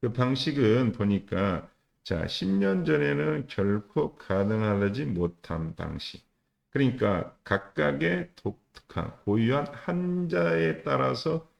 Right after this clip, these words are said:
이해하는 것을 증전시켰다는 거죠. 그게 뭐다? 어떤 적절한 테크놀로지, 기술이고 그게 고급스러운 뜻이겠죠.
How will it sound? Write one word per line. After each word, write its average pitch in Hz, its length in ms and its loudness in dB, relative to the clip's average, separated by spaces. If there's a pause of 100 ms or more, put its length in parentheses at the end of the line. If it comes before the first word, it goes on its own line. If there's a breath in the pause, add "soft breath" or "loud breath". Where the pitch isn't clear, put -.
(160)
이해하는 120 480 2
것을 113 320 0
증전시켰다는 101 1040 0
거죠. - 180 -16 (380)
그게 139 140 4
뭐다? 120 560 4 (120)
어떤 123 300 0
적절한 131 720 0 (300)
테크놀로지, 90 640 2 (140)
기술이고 92 800 -4 (240)
그게 110 180 -4
고급스러운 113 760 0
뜻이겠죠. 110 600 -8